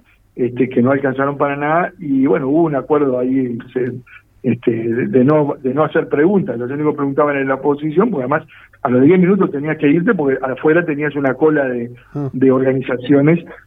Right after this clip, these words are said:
Speaker 1: para, para dar su opinión. O sea, en realidad no hubo intercambio, hubo el planteo de estas preocupaciones que son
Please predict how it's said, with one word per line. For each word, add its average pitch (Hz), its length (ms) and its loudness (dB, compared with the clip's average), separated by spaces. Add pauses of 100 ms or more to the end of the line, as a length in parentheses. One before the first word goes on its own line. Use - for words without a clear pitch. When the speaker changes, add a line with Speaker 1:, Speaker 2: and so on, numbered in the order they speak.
(120)
Speaker 1:
para, 131 520 0
para 131 300 0
dar 139 240 0
su 147 80 2
opinión. 127 380 0
O 123 60 -2
sea, 123 120 2
en 135 240 0
realidad 151 320 4
no 185 160 2
hubo 175 340 2
intercambio, 180 720 -2
hubo 151 260 2
el 131 60 0
planteo 135 460 2
de 135 120 4
estas 139 200 -2
preocupaciones 147 640 -2
que 127 60 -2
son 127 220 -6